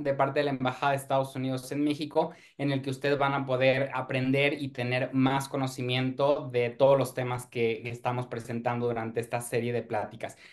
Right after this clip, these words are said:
Y para eso, la dinámica es muy simple. Por participar en esta sesión,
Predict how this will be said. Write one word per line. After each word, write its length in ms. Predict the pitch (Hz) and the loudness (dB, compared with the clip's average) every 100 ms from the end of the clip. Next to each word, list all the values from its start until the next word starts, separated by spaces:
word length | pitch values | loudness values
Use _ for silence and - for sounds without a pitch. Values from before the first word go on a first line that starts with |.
| - _ | -20 _
Y 80 | 147 | 2
para 300 | 170 185 202 | 6 6 6
eso, 440 | 208 233 294 - _ _ _ _ _ _ | 2 0 0 -4 _ _ _ _ _ _
la 260 | 135 139 | -4 0
dinámica 540 | 135 135 139 143 143 135 | 2 4 4 4 4 4
es 140 | 131 | 4
muy 320 | 135 135 143 | 2 4 2
simple. 480 | 139 139 127 120 90 - _ _ | 2 -2 -4 -6 -12 -16 _ _
Por 200 | 147 147 | 0 4
participar 600 | 143 139 143 147 - 160 | 4 2 -2 -2 4 4
en 100 | 180 | 4
esta 180 | 165 175 | 0 -2
sesión, 540 | 170 135 - 147 143 | -4 -6 2 4 4